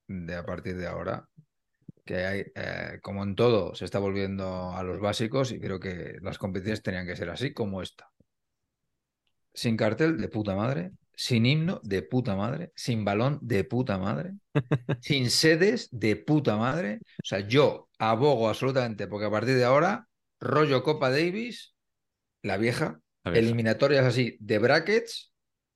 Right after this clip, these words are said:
Speaker 1: ¿sabes?
Speaker 2: Sí.
Speaker 1: Primera ronda, España, Gibraltar, de puta madre. Pa, vas pasando, pa, pa, pa,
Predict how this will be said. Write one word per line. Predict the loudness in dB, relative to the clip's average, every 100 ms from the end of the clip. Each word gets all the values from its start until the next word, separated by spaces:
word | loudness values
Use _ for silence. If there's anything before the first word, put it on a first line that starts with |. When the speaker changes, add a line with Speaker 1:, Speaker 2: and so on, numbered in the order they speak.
| _ _ _ _
Speaker 1:
¿sabes? | -4 -2 -2 -4 -16 _
Speaker 2:
Sí. | -10 -10 -10 0
Speaker 1:
Primera | 2 4 4 6 4
ronda, | 2 0 -6 -10 _ _ _
España, | -2 -2 4 4 4 2 2
Gibraltar, | 2 2 2 2 -2 -2
de | -6
puta | -4 -4 -4
madre. | -8 -8
Pa, | -8 -8
vas | -6 -4
pasando, | -4 -6 -8
pa, | -4 -4
pa, | 0 -2 0
pa, | 0 0